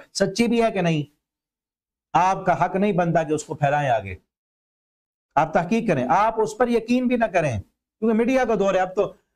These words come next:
जो है वीडियोज़ बनाना भी बड़ी आसान है, किसी की वीडियो, वीडियो बनानी है आपने, उसका चेहरा लगा दें और उससे बुलवा लें। जिस तरह ये टेक्नोलॉजी, आर्टिफिशियल इंटेलिजेंस ये तरक्की कर रही है, इस तरह जराइम भी और ज्यादा बढ़ते जा रहे हैं। इसका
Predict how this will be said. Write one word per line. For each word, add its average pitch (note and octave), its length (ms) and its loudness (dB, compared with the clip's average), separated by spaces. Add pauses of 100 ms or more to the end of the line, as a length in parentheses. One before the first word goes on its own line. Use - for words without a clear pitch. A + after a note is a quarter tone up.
(120)
जो E3 100 4
है D#3 80 0
वीडियोज़ F3+ 480 0
बनाना A3 300 0
भी G#3 100 -2
बड़ी G3 200 0
आसान E3 360 2
है, D3 80 -2
किसी E3 220 -4
की F3 60 -2
वीडियो, E3+ 400 0
वीडियो E3+ 300 0
बनानी C3+ 300 0
है B2 80 -2
आपने, A#2 260 0
उसका D#3+ 220 -2
चेहरा F#3 280 0
लगा D3+ 280 0
दें C#3 120 -4 (340)
और C#3+ 60 2
उससे D#3 220 0
बुलवा D#3 320 2
लें। D3 200 -4 (1600)
जिस E3 180 0
तरह F3+ 160 2
ये D#3+ 200 2
टेक्नोलॉजी, D#3+ 720 0
आर्टिफिशियल D#3 640 -2
इंटेलिजेंस D#3 640 -2
ये D3+ 100 2
तरक्की E3 360 -2
कर D3 160 0
रही B2 240 0
है, G3 100 2
इस - 180 -6
तरह D#3+ 260 -2 (300)
जराइम G3+ 460 2
भी A#3+ 80 2
और A3 160 0
ज्यादा G#3 220 2
बढ़ते E3 300 -2
जा C#3 160 2
रहे A2 140 -4
हैं। G2 180 -12 (400)
इसका C#3+ 260 0